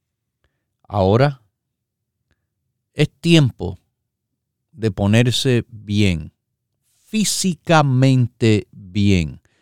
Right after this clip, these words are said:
No estoy hablando de estéticamente.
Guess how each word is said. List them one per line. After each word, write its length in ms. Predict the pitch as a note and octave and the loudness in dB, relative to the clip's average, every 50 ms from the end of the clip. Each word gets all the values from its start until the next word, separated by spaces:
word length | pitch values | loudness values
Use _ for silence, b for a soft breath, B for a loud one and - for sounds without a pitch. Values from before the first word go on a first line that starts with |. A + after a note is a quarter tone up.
| _ _ _ _ - | _ _ _ _ -20
No 680 | A2+ A2 B2 C#3 D#3+ E3+ F3 F3+ F3+ E3+ D#3+ - - _ | -16 -8 -4 -2 0 2 2 2 0 -2 -4 -8 -14 _
estoy 800 | _ A2+ A#2 G#2 - _ _ - C3 C3 C#3+ C#3+ C#3+ D3 C#3 - _ | _ -6 -6 -6 -6 _ _ 0 2 2 4 2 2 0 -4 -8 _
hablando 760 | - A2+ A2 G#2 G2+ G#2+ A2 A#2 B2 C3+ C3+ C3+ C3+ C3+ B2+ | -2 -2 -2 0 0 0 2 2 2 2 0 0 0 0 -2
de 380 | A#2 A2 A#2 A#2 A#2 A2+ - _ | -2 -2 0 0 0 -2 -4 _
estéticamente. 1700 | - B2 A#2+ A2 - - - - - - D3+ D#3+ D3+ - C#3+ B2+ A#2+ - G#2+ G#2 G2+ G#2 G#2 G2+ F#2+ F#2+ F#2 _ _ - - - - _ | -2 -2 0 0 -2 -4 -8 -8 -2 0 0 0 0 -2 -6 -6 -4 -2 -2 -2 -2 -4 -6 -8 -12 -18 -20 _ _ -20 -20 -20 -20 _